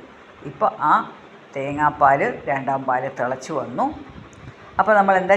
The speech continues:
ചെയ്യണം അറിയൂ, നല്ല കട്ടിയുള്ള ഒന്നാം പാൽ ചേർക്കുക. പുളിയൊക്കെ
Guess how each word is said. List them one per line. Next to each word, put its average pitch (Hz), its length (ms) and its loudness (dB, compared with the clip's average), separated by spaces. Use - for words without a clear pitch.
ചെയ്യണം 170 260 2
അറിയൂ, 180 160 -2
നല്ല 180 320 -2
കട്ടിയുള്ള 175 540 0
ഒന്നാം 127 300 -8
പാൽ 78 140 -6
ചേർക്കുക. - 340 -16
പുളിയൊക്കെ 185 520 4